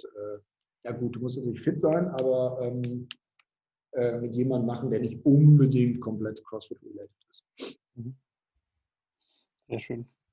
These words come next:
Speaker 2: Cool. Wie ist das denn? Ähm, also, du bist jetzt, äh, bei, bei FitX.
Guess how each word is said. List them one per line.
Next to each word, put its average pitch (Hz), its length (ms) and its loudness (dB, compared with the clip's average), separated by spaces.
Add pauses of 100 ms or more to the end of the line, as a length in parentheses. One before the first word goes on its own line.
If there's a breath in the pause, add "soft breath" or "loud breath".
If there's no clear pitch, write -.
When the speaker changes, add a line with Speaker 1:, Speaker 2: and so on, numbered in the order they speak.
(500)
Speaker 2:
Cool. 117 240 -4 (1200 loud breath)
Wie 135 140 4
ist - 100 4
das 147 160 6
denn? 123 220 4
Ähm, 131 580 6 (840)
also, 127 260 0 (100)
du - 640 -20
bist - 160 -2
jetzt, - 400 2
äh, 139 160 -12 (560)
bei, 127 160 0
bei 131 220 -2
FitX. - 600 0